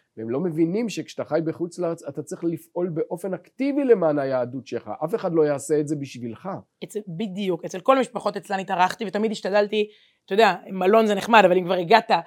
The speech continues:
Speaker 2: לקצה דאלאס או לקצה מרילנד, בוא, ת-, תהיה אצל המשפחות. משפחות ישראליות, נגיד זה שלושה ילדים, הראשון, אה, קוראים לו דרור, והוא עונה לי בעברית.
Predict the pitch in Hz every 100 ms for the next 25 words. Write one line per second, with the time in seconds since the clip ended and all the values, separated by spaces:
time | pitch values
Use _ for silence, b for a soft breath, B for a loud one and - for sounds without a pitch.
0 | B B _ 185 180 - 233 220 180 233
1 | 196 160 190 180 180 - 220 220 202 208
2 | 240 214 185 170 175 180 - 170 196 220
3 | 220 190 175 170 185 220 b b _ -
4 | 214 247 254 226 208 208 220 269 _ _
5 | _ 190 220 196 202 185 196 233 214 190
6 | 262 277 _ _ _ _ 190 196 190 247
7 | 214 170 160 _ 180 175 170 170 165 202
8 | 196 156 214 190 160 - 170 151 196 202
9 | 190 190 170 160 175 262 -